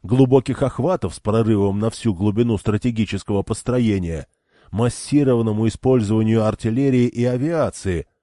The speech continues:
и прочим достижениям военной науки, отдалённого многими десятилетиями будущего. В конце концов, констатировал Берестин, блаженствуя в почти забытом комфорте кают-компании,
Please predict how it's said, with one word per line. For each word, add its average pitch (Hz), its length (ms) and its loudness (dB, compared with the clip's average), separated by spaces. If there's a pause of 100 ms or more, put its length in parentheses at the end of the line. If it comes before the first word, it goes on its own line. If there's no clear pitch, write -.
(260)
и 180 100 -2
прочим 175 460 0
достижениям 104 760 -2
военной 110 460 0
науки, 107 520 -4
отдалённого 110 920 -2
многими 113 500 0
десятилетиями 139 920 -2
будущего. 76 760 -8 (840)
В - 80 -20
конце 113 320 0
концов, 87 500 -6 (140)
констатировал 90 720 -2
Берестин, 98 720 -4 (340)
блаженствуя 113 800 -2
в - 80 -18
почти 104 380 -6
забытом 110 560 0
комфорте 113 580 -2
кают-компании, 120 1040 0